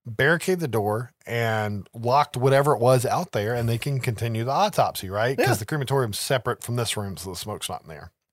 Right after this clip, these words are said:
Speaker 1: They cut open her skull, right? Pull the skull cap off, pull out a piece of her brain and examine it, and they discover that her brain is perfectly intact,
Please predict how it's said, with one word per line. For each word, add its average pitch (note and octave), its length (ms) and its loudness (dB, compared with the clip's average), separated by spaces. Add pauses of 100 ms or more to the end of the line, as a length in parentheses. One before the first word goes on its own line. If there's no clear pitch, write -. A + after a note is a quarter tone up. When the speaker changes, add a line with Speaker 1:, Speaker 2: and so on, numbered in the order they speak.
(200)
Speaker 1:
They C3+ 720 4 (560)
cut C3 160 4
open C#3+ 280 4
her D#3 340 6 (180)
skull, C3+ 600 4 (100)
right? B2+ 360 4
Pull D3 140 0
the C3 80 -2
skull D3+ 320 6
cap C#3 300 4
off, C#3 340 6 (100)
pull D3+ 220 6
out C#3 100 8
a A#2 40 -8
piece C3+ 240 -2
of B2 80 -6
her A#2+ 100 2
brain B2 320 2
and A#2 140 -2
examine C#3+ 440 2
it, C#3 160 4
and A#2 140 -2
they A#2+ 100 2
discover F3 540 4
that C3 120 2
her A#2+ 100 2
brain E3+ 400 2
is A2+ 140 -4
perfectly D3 580 -4
intact, D#3+ 560 0